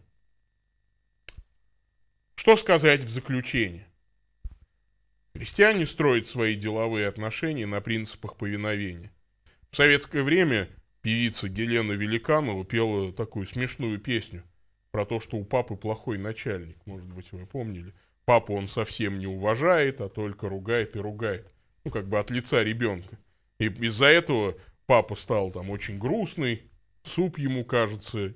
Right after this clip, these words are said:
невкусным по этой, по самой причине. Игрушек мне совсем никто не чинит. А недавно, конечно же, случайно раздавил мою любимую матрёшку. Э, заканчивается песня:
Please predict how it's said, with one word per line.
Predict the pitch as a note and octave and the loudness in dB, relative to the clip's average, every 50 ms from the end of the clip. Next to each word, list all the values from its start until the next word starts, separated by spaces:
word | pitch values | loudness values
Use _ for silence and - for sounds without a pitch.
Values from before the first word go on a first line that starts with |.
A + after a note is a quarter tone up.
| - | -8
невкусным | A2+ A2 G#2+ - - A2+ A2+ A2 G2+ - - G2 F#2+ F#2 | -6 -6 -6 -8 -8 -10 -8 -8 -8 -8 -10 -10 -10 -10
по | F#2 - G#2+ | -10 -8 -6
этой, | A2 G#2+ G2+ G#2 G#2+ G2 | -4 -4 -6 -6 -8 -10
по | G2 - A2 G#2+ | -8 -6 -6 -6
самой | - - B2 A2 G2+ F#2 F#2+ | -4 -2 -2 -2 -4 -4 -8
причине. | - B2 A#2+ B2+ - - G#3 G3 F#3 E3+ D3+ A#2+ - - - _ _ _ _ _ - | -8 -8 -8 -8 -6 -4 -4 -2 -2 -2 -2 -4 -6 -8 -20 _ _ _ _ _ -4
Игрушек | A#2 B2 C#3 F3+ A3 A3 F#3 - - D#3+ - | 0 2 4 4 4 4 2 0 -2 -4 -4
мне | D3+ D3 C#3+ C3 | -2 0 0 0
совсем | - D3 C#3 B2+ - - D3+ C#3+ C3 A#2+ | 0 0 -2 -2 0 0 0 0 0 0
никто | A#2 A2+ - - - B2+ A2+ | -4 -6 -6 -4 -4 -4 -2
не | A2+ A2+ A2 | -4 -6 -6
чинит. | - - C3 A#2 A2 G#2 G2 F#2 - _ _ _ _ _ _ _ _ _ _ - | -8 -8 -8 -6 -6 -6 -8 -10 -14 _ _ _ _ _ _ _ _ _ _ -2
А | G2 G#2+ A2 | 0 0 2
недавно, | A2+ B2+ C#3 E3+ F3 E3+ E3 D3+ C#3 A#2+ A2 G2+ F2+ - - _ | 2 2 4 6 6 6 6 6 4 2 0 0 -2 -6 -8 _
конечно | - C3 C3+ C#3+ C#3 B2+ - C3 B2 | -2 0 0 0 0 -2 -4 -6 -6
же, | A#2 A#2+ | -6 -6
случайно | A2+ - A#2+ B2+ B2 - - D3 D3+ D3 C3+ B2+ A2+ G2 F2+ - - _ _ _ - | -8 -6 -6 -6 -6 -4 -2 0 0 2 0 0 -2 -4 -6 -8 -14 _ _ _ -4
раздавил | A#2+ A#2+ A#2 A2 A2+ B2+ B2+ C#3 E3 E3+ D#3+ C#3 | -2 -2 -2 2 4 4 4 4 4 2 0 0
мою | A#2+ A#2 A2+ G#2+ G#2 A2 | 0 0 0 0 -2 -4
любимую | A2 A2 A2 B2+ C3 B2 A2+ G2 F#2+ | -4 -4 -4 -4 -4 -2 -2 -4 -4
матрёшку. | F#2+ F#2+ G#2 A2 - B2+ C#3+ E3 D#3 C#3 - - - B2 - _ _ _ _ _ _ _ _ _ _ _ _ | -4 -4 -4 -4 -4 -4 -2 -2 -4 -4 -8 -10 -14 -14 -14 _ _ _ _ _ _ _ _ _ _ _ _
Э, | - A2 G2 F#2+ G#2 G#2 | -6 -6 -4 -4 -4 -4
заканчивается | A#2 B2+ A#2+ - F3 E3+ D#3+ D3 - C3 A#2+ A2+ - - A2+ | -4 -4 -2 2 2 0 0 0 -2 -4 -4 -4 -4 -6 -10
песня: | G#2+ - A#2 A2+ G2 - - F#2 F2+ G2+ | -8 -6 -4 -4 -4 -6 -8 -12 -14 -14